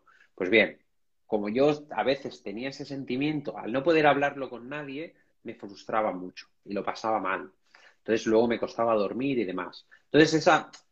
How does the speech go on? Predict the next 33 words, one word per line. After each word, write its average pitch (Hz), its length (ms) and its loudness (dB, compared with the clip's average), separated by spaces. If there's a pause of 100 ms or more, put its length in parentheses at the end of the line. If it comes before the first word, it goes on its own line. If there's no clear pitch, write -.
(140)
fue 139 220 0
mi 131 220 -8
experiencia, 139 680 -2
a-, - 300 -8 (100)
la 104 160 -6
parte - 300 -2
negativa. 98 640 -8
Luego 98 200 -4
hay 123 100 0
un 123 140 -6
montón 104 460 -2
de 107 100 0
positivas. 110 640 4
Pude 110 260 2
descubrir 117 560 2
cosas 123 320 -4
de 110 100 -4
mí 120 180 -2
que 104 160 2
yo 110 140 2
desconocía, 147 880 2 (480)
em, 101 840 2
como 98 220 -8
por - 120 -10
ejemplo 110 400 -2
eso, 127 280 0
¿no? 139 220 -2
El 104 200 -2
sostener 104 560 -6
el 120 100 2
sufrimiento 120 840 2
de 110 140 6
algo 135 580 -2